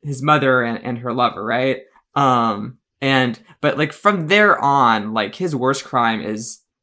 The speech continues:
being a voyeur and being complicit in, like, cleaning up after his mother's crimes. Because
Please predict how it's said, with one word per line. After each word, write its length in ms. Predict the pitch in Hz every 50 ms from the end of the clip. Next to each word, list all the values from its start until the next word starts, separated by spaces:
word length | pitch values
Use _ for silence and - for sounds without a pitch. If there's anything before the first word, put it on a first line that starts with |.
| _ _ 139
being 220 | 127 131 117 104
a 60 | 101
voyeur 580 | 113 117 113 95 90 87 78 64 65 90 135 - _ _ _ _ _ _ _ _ _
and 240 | 131 135 131 131 117
being 220 | 135 127 120 117
complicit 520 | 117 120 - - 135 123 - - 120 - -
in, 220 | 117 110 113 110
like, 400 | 107 107 - - - - - _ _ _ _ _ _ _
cleaning 300 | - - - 156 139 127
up 140 | 120 110 - -
after 280 | 117 117 - - 120
his 160 | 120 120 110
mother's 300 | - 110 - - 95 -
crimes. 500 | - - 143 131 120 98 90 85 110 -
Because 640 | - - 127 110 - 139 135 131 120 117 127 - -